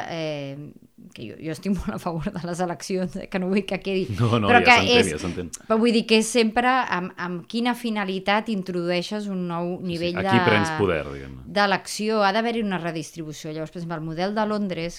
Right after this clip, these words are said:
Speaker 1: que, que és, és molt diferent d'aquí, eh, però té sentit... Allà s'escull, si tu pots escollir un alcalde metropolità,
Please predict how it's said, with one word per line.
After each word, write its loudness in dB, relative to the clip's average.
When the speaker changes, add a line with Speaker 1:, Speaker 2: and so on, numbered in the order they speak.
Speaker 1:
que, -20
que -12
és, -12
és -16
molt -4
diferent -6
d'aquí, -8
eh, -2
però -2
té 6
sentit... -2
Allà -2
s'escull, -4
si -6
tu -2
pots -2
escollir -4
un -2
alcalde 0
metropolità, -4